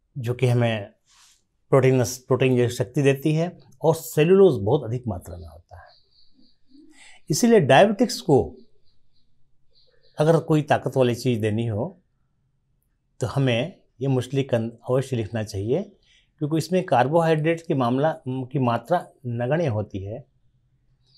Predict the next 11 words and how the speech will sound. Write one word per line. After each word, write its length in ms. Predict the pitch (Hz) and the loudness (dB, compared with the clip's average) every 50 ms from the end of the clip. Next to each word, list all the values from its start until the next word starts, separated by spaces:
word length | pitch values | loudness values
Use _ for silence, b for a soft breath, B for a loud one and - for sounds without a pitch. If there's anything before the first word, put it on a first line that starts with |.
| _ _ | _ _
प्रोटीन्स 560 | 139 131 123 135 147 151 160 180 185 - - | -2 -2 0 0 0 0 0 0 -4 -6 -12
और 180 | - - 127 110 | -12 -10 -10 -10
फाइबर्स 600 | - - - 107 104 117 120 131 139 135 - - | -10 -8 -4 -2 -2 -2 -2 -2 -4 -4 -6 -8
ही 60 | 180 | -6
ज़्यादा 280 | 151 120 98 85 87 90 | -4 -4 -4 -6 -8 -12
होते 300 | 82 - - _ _ _ | -16 -16 -20 _ _ _
हैं। 220 | _ _ _ _ _ _ _ _ _ _ _ _ _ _ _ _ _ _ _ _ _ _ _ _ _ _ _ _ _ _ _ _ _ _ _ _ _ _ _ _ _ _ _ _ _ _ _ _ _ _ _ _ b b b b b b b b b b - 123 | _ _ _ _ _ _ _ _ _ _ _ _ _ _ _ _ _ _ _ _ _ _ _ _ _ _ _ _ _ _ _ _ _ _ _ _ _ _ _ _ _ _ _ _ _ _ _ _ _ _ _ _ b b b b b b b b b b -2 2
दूसरी 340 | 147 196 196 - - 247 | 4 4 4 6 6 6
वैरायटी 460 | 220 208 180 143 139 139 139 175 160 160 | 8 8 8 8 8 6 4 4 6 6
है 380 | 143 117 123 - - - - _ _ _ _ _ _ _ _ _ _ _ - | 8 8 6 4 2 -4 -20 _ _ _ _ _ _ _ _ _ _ _ -8
जो 520 | 139 135 143 143 139 139 139 139 139 - | 0 2 4 6 6 6 4 2 -2 -8